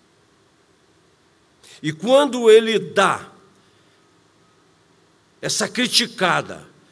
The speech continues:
diz pra gente o que é que a gente tem que fazer, faz o apelo,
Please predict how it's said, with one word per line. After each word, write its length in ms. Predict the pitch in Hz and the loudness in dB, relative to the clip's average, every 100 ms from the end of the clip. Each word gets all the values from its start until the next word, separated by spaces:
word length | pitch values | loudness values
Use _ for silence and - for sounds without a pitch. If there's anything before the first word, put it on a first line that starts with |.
| _ _ | _ _
diz 400 | 120 - 254 294 | -6 0 0 0
pra 240 | - 233 196 | -2 -2 -2
gente 560 | 139 233 254 - - - | 2 2 2 -4 -14 -14
o 120 | 220 185 | -14 -10
que 240 | - 214 | -4 0
é 140 | 226 | 2
que 140 | 262 262 | 0 -4
a 40 | |
gente 400 | 170 254 208 - | -4 -4 -6 -6
tem 200 | - 262 | -2 -2
que 80 | - | -4
fazer, 580 | 269 247 165 175 127 - - - | -4 -4 -2 -6 -6 -12 -20 -20
faz 720 | - - - 254 285 269 202 | -18 -14 -2 2 4 2 -4
o 160 | 269 277 | 0 0
apelo, 680 | 175 - 277 226 147 110 | 0 2 4 4 2 -6